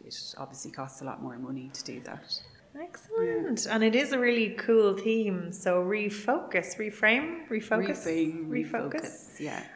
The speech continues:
Speaker 2: It's very common at the moment where people are like, "Oh, female directors, female writers," but one of
Speaker 1: Mm.
Speaker 2: the main, um, it, the discussion, and it's getting there, but crew, um, it's,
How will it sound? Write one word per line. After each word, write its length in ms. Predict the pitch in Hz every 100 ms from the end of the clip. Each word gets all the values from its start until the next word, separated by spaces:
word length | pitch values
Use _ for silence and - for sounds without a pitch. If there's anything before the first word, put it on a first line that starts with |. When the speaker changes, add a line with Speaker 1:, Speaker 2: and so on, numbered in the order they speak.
| -
Speaker 2:
It's 180 | - -
very 300 | 214 233 262
common 340 | 196 208 214
at 100 | 202
the 80 | 202
moment 320 | 190 190 185
where 120 | 190 185
people 240 | 202 190
are 80 | 185
like, 180 | 180 196
"Oh, 80 |
female 320 | 208 220 226 214
directors, 420 | 202 208 196 -
female 300 | 196 190 196
writers," 380 | 180 180 190 202
but 180 | 196
one 260 | 220 214 214
of 120 | 208
Speaker 1:
Mm. 80 | 208
Speaker 2:
the 80 | 196
main, 600 | 190 214 262 294 285 277 - - - - - - 214
um, 480 | 202 185 175 165 - - - - - - - - -
it, 360 | 190 226 - -
the 80 | 233
discussion, 520 | 220 - 240 240 202
and 100 | 202
it's 160 | 208
getting 320 | - 233 247 233
there, 220 | 202 185
but 200 | 180 185
crew, 680 | - 214 208 175 170 170 - - -
um, 300 | 196 170 160
it's, 400 | - - - -